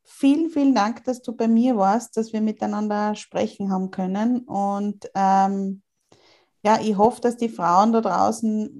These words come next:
wirklich gespürt haben, dass wir alle im gleichen Boot sitzen. Es geht uns allen gleich. Und ich find, was ganz wichtig ist in der Situation, ist,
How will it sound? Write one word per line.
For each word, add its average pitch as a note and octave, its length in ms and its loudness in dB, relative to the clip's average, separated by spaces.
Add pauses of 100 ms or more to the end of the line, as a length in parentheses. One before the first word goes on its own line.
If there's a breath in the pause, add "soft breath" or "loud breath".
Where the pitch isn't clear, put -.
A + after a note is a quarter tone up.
wirklich A3+ 460 -4
gespürt A#3 680 0
haben, G#3 400 2
dass G#3 280 -4
wir G3+ 200 -4 (280)
alle G3+ 440 6
im F#3+ 160 -4
gleichen F#3+ 520 -2
Boot F#3+ 260 -4
sitzen. G#3+ 560 -4
Es G#3 240 -6
geht G3 240 -4
uns G#3+ 180 -4
allen F#3+ 400 0
gleich. G#3+ 580 -4 (720 soft breath)
Und G#3 640 2 (220)
ich G3+ 120 -2
find, A3+ 240 2
was G#3+ 180 -2
ganz A3 360 0
wichtig A3 340 -2
ist G#3+ 200 -2
in G#3 160 -2
der F3+ 240 2
Situation, G3 680 -4
ist, G3 220 -12